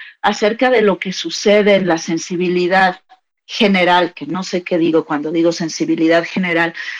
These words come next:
con el tema de lo animal, y a veces puedo ser más que, pues, me pierdo mucho más en el horizonte del pensar con esto. Sí creo, sin lugar a dudas, que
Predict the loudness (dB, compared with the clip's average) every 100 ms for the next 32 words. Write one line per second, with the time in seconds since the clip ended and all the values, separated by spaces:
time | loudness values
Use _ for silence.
0 | -14 0 2 2 2 2 4 4 4 2
1 | 2 2 4 4 2 2 2 2 0 0
2 | -4 -4 -8 -2 0 0 -4 -2 -2 0
3 | 2 2 2 -2 -10 -18 _ _ -8 -4
4 | -4 -6 -18 -16 -16 -4 0 2 2 4
5 | 4 6 6 4 2 2 0 0 2 0
6 | -2 -2 0 0 -2 -4 -8 -4 -2 0
7 | -2 -4 -2 -2 -2 -4 -4 -4 -4 -4
8 | -4 -4 -6 -16 -16 -18 0 2 4 4
9 | 4 6 4 0 _ _ -6 0 2 2
10 | 2 4 4 2 2 2 0 -4 -10 -10
11 | 0 2 4 2